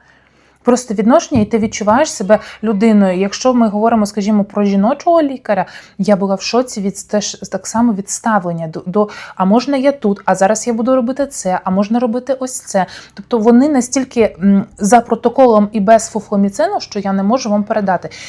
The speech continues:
Я не кажу, що вона ідеальна, канадська медицина, але ти принаймні знаєш, що якщо ти потрапляєш до лікаря, якщо ти потрапляєш до системи, а, якщо, скажімо, т-,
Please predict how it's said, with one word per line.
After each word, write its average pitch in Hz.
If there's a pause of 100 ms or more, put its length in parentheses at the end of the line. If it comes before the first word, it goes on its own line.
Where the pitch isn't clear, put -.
(220)
Я 254
не 294
кажу, 320
що 349
вона 294
ідеальна, 269
канадська 190
медицина, 175
але 214
ти 233
принаймні 226
знаєш, 208 (280)
що 220 (180)
якщо 208
ти 233
потрапляєш 196
до 170
лікаря, 311
якщо 196
ти 220
потрапляєш 202
до 156
системи, 277 (840)
а, 208
якщо, 196
скажімо, 208
т-, 196